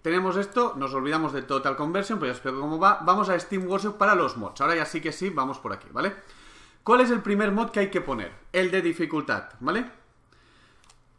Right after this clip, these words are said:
Difficulty, le damos a buscar y vamos a poner el que se está usando ahora mismo en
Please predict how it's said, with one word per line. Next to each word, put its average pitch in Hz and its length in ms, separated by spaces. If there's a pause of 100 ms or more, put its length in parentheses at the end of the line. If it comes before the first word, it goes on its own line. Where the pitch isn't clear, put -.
(680)
Difficulty, 214 760
le 170 100
damos 110 300
a 101 80
buscar 185 800 (340)
y 214 120
vamos 208 260
a 196 100
poner 196 380
el 185 240
que 185 160
se 160 120
está 165 220
usando 165 560
ahora 139 340
mismo 151 600 (500)
en 165 340